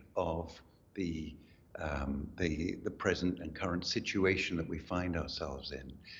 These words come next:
And so, you know, typically the body negative approach, uh, it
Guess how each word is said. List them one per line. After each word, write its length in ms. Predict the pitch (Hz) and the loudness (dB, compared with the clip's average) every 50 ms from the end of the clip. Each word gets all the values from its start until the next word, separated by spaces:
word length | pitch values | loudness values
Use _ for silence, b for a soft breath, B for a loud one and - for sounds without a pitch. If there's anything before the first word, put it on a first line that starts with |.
| B B B B B 82 | B B B B B 0
And 140 | 80 82 | 2 2
so, 340 | 82 - - 87 82 85 87 - | 2 4 4 4 6 4 4 2
you 120 | 98 90 | 2 2
know, 100 | 85 82 | 2 2
typically 560 | 80 - - - - - - - - - 85 80 | 2 2 0 -2 -2 -2 -4 -6 -2 -2 0 0
the 100 | 76 71 | 0 0
body 400 | 67 - 85 82 80 82 78 78 | 2 4 4 4 4 4 4 4
negative 640 | 80 80 98 104 101 95 85 - 85 80 - - | 6 6 6 6 6 2 0 -2 -4 -6 -6 -8
approach, 540 | 73 - - - 73 76 - - - - - B B B B B B B - - - - - 92 | -10 -8 -4 -2 0 0 0 0 -2 -6 -6 B B B B B B B -20 -20 -10 -4 -2 2
uh, 280 | 87 85 87 87 87 - - | 4 4 6 6 4 4 2
it 340 | - 76 73 - - - - | 2 0 0 -2 -4 -10 -12